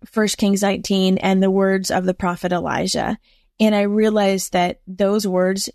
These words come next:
easily could have been written by me in the season that I was in. So I was overcome by discouragement, really exhaustion, grief, and I had almost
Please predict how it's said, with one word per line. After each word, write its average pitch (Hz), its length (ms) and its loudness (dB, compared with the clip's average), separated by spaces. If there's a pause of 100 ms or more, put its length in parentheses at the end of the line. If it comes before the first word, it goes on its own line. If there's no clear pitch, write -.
easily 196 760 0
could 190 180 2
have 180 180 0
been 180 200 0
written 175 460 -2
by 170 220 -2
me 175 440 -2 (280)
in 185 440 2
the 196 80 2
season 185 460 2
that 170 100 0
I 160 80 0
was 180 180 -2
in. - 260 -6 (120)
So 190 380 0 (280)
I 214 120 0
was 214 100 0
overcome 202 640 0
by 180 160 0
discouragement, 214 960 0 (640)
really 214 400 2
exhaustion, 196 1040 0 (520)
grief, 202 680 0 (600)
and 202 460 4
I 208 120 0
had 226 400 0
almost 220 520 -2